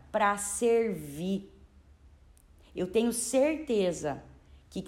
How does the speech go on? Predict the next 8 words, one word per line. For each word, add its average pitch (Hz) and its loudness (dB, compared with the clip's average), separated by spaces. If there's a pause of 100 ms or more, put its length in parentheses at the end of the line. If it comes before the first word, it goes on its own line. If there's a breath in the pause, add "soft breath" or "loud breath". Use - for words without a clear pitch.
né, 202 2
quem 214 -2
tá 214 6
lutando 208 0
aí 190 2
com 190 -4
a 196 0
balança, 175 2